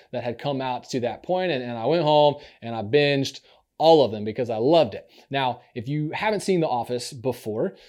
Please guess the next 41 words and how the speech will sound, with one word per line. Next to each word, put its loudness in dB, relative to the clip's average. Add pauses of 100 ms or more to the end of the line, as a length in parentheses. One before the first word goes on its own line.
(140)
uh, -12
it -10
takes 4
place 0
in -6
an -4
office, -4
as -8
you -6
could -4 (160)
probably 0
guess. -2 (340)
And, -2
uh, -2
most 2
of 2
the 2
employees 4 (100)
at -6
this 0
office, -2 (280)
uh, -2
th-, -2
they're 2
really 2
just -2
kinda -4
going 2
through 6
the 4
motions 0
in -6
their 0
work. -6
You -10
know, -4
that -4
it's -12
just -12
a -8
job. 4